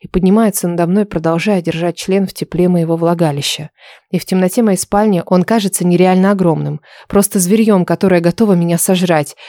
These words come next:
Но я-то прекрасно знаю, что мне это доставит только удовольствие.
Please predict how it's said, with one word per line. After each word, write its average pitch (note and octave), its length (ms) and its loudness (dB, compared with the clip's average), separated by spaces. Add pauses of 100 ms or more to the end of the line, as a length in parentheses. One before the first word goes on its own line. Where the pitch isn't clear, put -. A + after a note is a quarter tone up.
(220)
Но F#3 80 2
я-то G3 240 2
прекрасно F#3+ 640 0
знаю, F#3 320 2
что - 180 -2
мне F#3+ 220 4
это F3 160 -2
доставит F3 480 0
только F3 240 0
удовольствие. E3+ 800 0